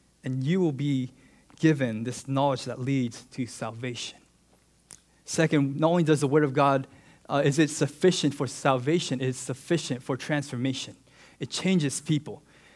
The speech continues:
Not only does God save people, he changes people. In verse sixteen, sixteen, it says this, "All scripture is God-breathed, is profitable for teaching, for reproof, for correction, and for training in righteousness."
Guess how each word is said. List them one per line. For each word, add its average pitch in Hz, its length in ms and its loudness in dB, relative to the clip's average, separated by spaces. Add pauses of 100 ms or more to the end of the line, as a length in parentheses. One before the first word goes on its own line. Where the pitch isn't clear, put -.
(120)
Not 151 60 6
only 175 140 6
does 143 100 0
God 139 180 6
save 214 280 10
people, 139 240 0
he 143 100 -2
changes 160 560 0
people. 143 260 0
In 131 60 0
verse 165 200 4
sixteen, 156 600 -2
sixteen, 165 400 0
it 131 80 -2
says 135 220 0
this, 127 180 0 (260)
"All 165 140 8
scripture 175 400 2
is 147 100 2
God-breathed, 160 720 4 (1600)
is 143 200 6
profitable 170 440 4
for 156 180 4
teaching, 175 560 -2 (100)
for 151 160 2
reproof, 170 440 2
for - 200 -2
correction, 156 600 0 (360)
and 135 160 0
for 139 160 2
training 135 680 0 (280)
in 127 200 0
righteousness." 139 720 -4